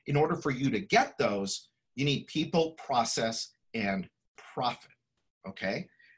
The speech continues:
These are what I call multipliers.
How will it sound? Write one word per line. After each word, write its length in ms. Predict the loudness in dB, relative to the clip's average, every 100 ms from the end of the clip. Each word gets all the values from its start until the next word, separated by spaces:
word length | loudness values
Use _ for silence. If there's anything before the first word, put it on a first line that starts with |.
| -8
These 440 | 2 4 4 0 -2
are 440 | 2 6 6 4 -4 _ _ _
what 460 | -4 4 4 4 -6 _ _ -20 _ 2
I 220 | 6 6
call 580 | 2 -2 4 4 2 -4
multipliers. 1160 | 0 2 2 2 -4 -8 -2 -2 -2 -8 -10